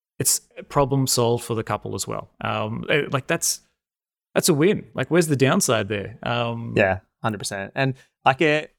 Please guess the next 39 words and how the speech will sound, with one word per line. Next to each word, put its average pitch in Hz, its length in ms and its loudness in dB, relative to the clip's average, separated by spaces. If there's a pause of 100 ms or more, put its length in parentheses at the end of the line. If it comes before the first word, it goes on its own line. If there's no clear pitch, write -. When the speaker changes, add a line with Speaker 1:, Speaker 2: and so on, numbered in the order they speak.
(140)
Speaker 2:
I 147 100 0
think 277 160 2
for - 60 -14
those 147 220 2
listening, 123 380 -4
especially 160 360 -2
the 117 100 -6
photographers 110 560 -6
and 110 220 -10
videographers 107 460 -8
out 104 200 -4
there, 98 280 -8 (200)
um, 104 500 -2
just 147 220 0
as 123 160 0
a 113 280 -2
little, 117 380 -4
like, 107 320 -4
sneaky 117 340 -4
behind 104 320 -6
the 101 40 -10
scenes 104 420 -8
in 107 140 -8
the, 98 300 -8 (200)
a 131 80 -2
Bubble 113 280 2
O 110 80 2
Visuals, 110 440 -4
like, 110 300 -6
business, 117 380 -6 (560)
I 170 280 6
actually 185 260 0
collated 117 520 0
all 120 280 -2
of 117 240 -2
the 107 280 -6
common 131 280 -4
questions 107 600 -8
that - 500 -2